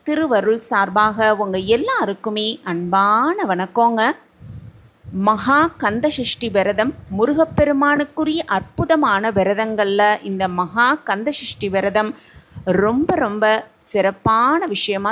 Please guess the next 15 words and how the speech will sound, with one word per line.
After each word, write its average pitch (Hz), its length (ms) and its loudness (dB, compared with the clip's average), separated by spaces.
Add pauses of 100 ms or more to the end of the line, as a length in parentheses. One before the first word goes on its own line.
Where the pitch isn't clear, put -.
(120)
சொல்லப்பட்டிருக்கு. 202 680 -2 (680)
இந்த 302 400 0
மகா 254 420 0
கந்த 214 360 -2
சஷ்டி 240 380 -4
விரதம் 196 480 0
அக்டோபர் 254 680 0
இருபத்தி 254 600 -4
இரண்டாம் 285 680 2
தேதி 202 420 -4
துவங்கி, 208 640 -2 (840)
புதன்கிழமையோடு 254 1160 2
துவங்கி 220 640 -2
அக்டோபர் 254 680 0
இருபத்தி 262 680 -4